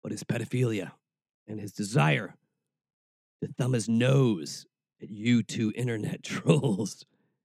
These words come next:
that's what gets him. That is what makes him wake up in the morning. Wake up in the morning! But now, I know, I know these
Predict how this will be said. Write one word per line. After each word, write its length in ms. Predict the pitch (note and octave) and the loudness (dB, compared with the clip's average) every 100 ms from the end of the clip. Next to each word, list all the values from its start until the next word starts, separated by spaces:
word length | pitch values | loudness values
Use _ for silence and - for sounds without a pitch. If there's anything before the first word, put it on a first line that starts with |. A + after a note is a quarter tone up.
| _ _ _ _ _ _ _ | _ _ _ _ _ _ _
that's 320 | C3+ - - | -2 -2 -12
what 200 | G#2+ G2+ | -12 -14
gets 340 | - - - - | -16 -16 -16 -18
him. 240 | - - _ _ - | -20 -20 _ _ 2
That 280 | F#3+ F3+ - | 2 2 0
is 260 | D#3 C#3 | 0 0
what 280 | B2 A#2 A2+ | 0 -2 2
makes 400 | A#2+ G#2+ G#2+ - _ _ _ | 2 2 0 -14 _ _ _
him 220 | C#3+ G#2 | 4 4
wake 260 | G#2 G#2 - G2 | 2 -4 -6 -8
up 120 | - | -8
in 80 | F#2+ | -8
the 80 | |
morning. 600 | E2 E2 - E2 E3 E2 - _ _ _ _ | -10 -8 -4 -2 0 -2 -6 _ _ _ _
Wake 280 | D#3+ A#3 - | 0 0 2
up 140 | G#4 | 2
in 100 | F4 | 2
the 80 | F4 | 2
morning! 460 | E4 D#4 C4 F#3 - - - - - _ | 2 0 0 -2 -4 -20 -20 -20 -20 _
But 180 | C#3 B2+ - _ - _ _ _ - | 0 0 -4 _ -20 _ _ _ 0
now, 320 | C#3+ B2 B2 - _ _ | 2 2 -2 -8 _ _
I 120 | D3 C#3+ | 2 4
know, 680 | F3+ B3+ D4+ C#4+ B3+ G3+ F3+ | 6 6 4 2 4 2 2
I 240 | F3 F3 | 2 4
know 760 | D#3+ E3 F3 F3+ G#3 A3 G#3+ G#3 | 4 4 6 6 6 6 4 4
these 680 | D#3 C3+ D3 C#3+ C#3+ C3 - | 0 2 4 6 4 2 -6